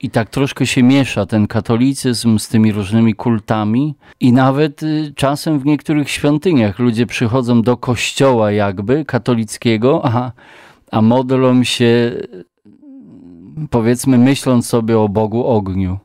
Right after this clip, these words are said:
No i oczywiście, y, to jest najważniejsze, że Maria z Guadalupe, czyli te pierwsze objawienia, które były,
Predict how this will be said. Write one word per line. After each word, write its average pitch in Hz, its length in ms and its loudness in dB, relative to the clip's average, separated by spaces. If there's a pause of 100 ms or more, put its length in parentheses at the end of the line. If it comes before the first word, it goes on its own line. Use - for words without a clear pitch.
(1000)
No 180 220 2
i 165 120 4
oczywiście, 139 520 0 (360)
y, 98 100 -6
to 139 140 2
jest 117 180 -2
najważniejsze, 113 640 0
że 110 120 -2
Maria 113 340 2
z 95 60 -6
Guadalupe, 113 640 0
czyli 98 280 -6
te 98 100 -4
pierwsze 113 360 -2
objawienia, 104 540 0
które 101 240 -2
były, 101 360 0